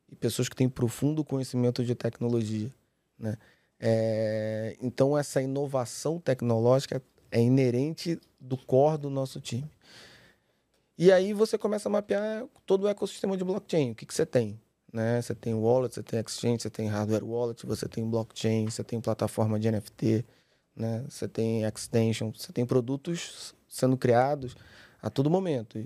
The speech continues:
E você tá monitorando isso. Você tá monitorando as boas ideias, né?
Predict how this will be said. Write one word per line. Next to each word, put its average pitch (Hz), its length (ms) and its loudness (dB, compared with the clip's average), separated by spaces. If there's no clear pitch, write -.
E 120 120 -2
você 131 520 2
tá 123 80 0
monitorando 151 680 0
isso. 110 240 -10
Você - 120 -10
tá 123 140 0
monitorando 135 580 2
as 120 80 -2
boas 117 260 -4
ideias, 107 380 -2
né? 117 240 -2